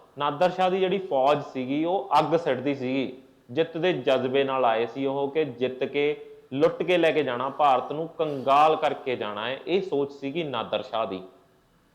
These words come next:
ਹੁਣ ਇੱਧਰੋਂ ਜਿਹੜੀ ਮੁਹੰਮਦ ਸ਼ਾਹ ਰੰਗੀਲੇ ਦੀ ਫੌਜ ਸੀ, ਜਿਨ੍ਹਾਂ ਦਾ ਹੁਣ ਰਾਜਾ ਹੀ, ਮੋਢੀ ਹੀ ਨਖਿੱਧ ਹੋਵੇ, ਉਹਨਾਂ ਦੀ ਫੌਜ ਕਿਹੋ ਜਿਹੀ ਹੋਊਗੀ? ਜਮਾਂ ਹੀ ਡਿਸਪਲਿਨ ਨਹੀਂ ਸੀਗਾ, ਅਨਆਰਗੇਨਾਈਜ਼ਡ ਫੌਜ ਸੀਗੀ ਉਹਨਾਂ ਦੀ।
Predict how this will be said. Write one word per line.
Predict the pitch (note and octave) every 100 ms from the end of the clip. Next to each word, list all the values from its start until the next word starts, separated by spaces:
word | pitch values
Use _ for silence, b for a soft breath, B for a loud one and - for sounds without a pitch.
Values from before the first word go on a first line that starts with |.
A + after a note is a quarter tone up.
| _ D#3
ਹੁਣ | F#3
ਇੱਧਰੋਂ | F3 E3+ A3 G#3+
ਜਿਹੜੀ | G3 G#3+ A3 - - -
ਮੁਹੰਮਦ | F3+ E3+ E3 E3
ਸ਼ਾਹ | F3
ਰੰਗੀਲੇ | F3 D#3 D3 D3 D#3
ਦੀ | E3
ਫੌਜ | E3 D3 D3 C#3+
ਸੀ, | E3 E3+ - _ _ C#3
ਜਿਨ੍ਹਾਂ | F#3 G#3
ਦਾ | G#3+
ਹੁਣ | G3+ G#3
ਰਾਜਾ | G3+ D3+ C#3 D3 E3
ਹੀ, | E3 E3+ G3 G3
ਮੋਢੀ | E3 D#3 D3+ F3+
ਹੀ | F#3 E3 F3+
ਨਖਿੱਧ | E3 E3 E3+ E3
ਹੋਵੇ, | E3+ D#3+ E3+
ਉਹਨਾਂ | E3+
ਦੀ | F#3
ਫੌਜ | F#3 D3 C#3+
ਕਿਹੋ | C#3 C#3+
ਜਿਹੀ | C3 B2
ਹੋਊਗੀ? | A#2+ G#2 G2 F#2+ - _ b b -
ਜਮਾਂ | D#3+ F#3+
ਹੀ | G#3 G#3 - - -
ਡਿਸਪਲਿਨ | C3 D3 F3 - F3+ F3+
ਨਹੀਂ | E3+
ਸੀਗਾ, | D#3+ E3 D#3+ F3 -
ਅਨਆਰਗੇਨਾਈਜ਼ਡ | E3+ F#3 - C3+ C3 C3+ C3 C3 B2
ਫੌਜ | C#3 - A2 A2+ D#3+
ਸੀਗੀ | - B2+ C#3+
ਉਹਨਾਂ | C3+ C#3 C#3+
ਦੀ। | C#3+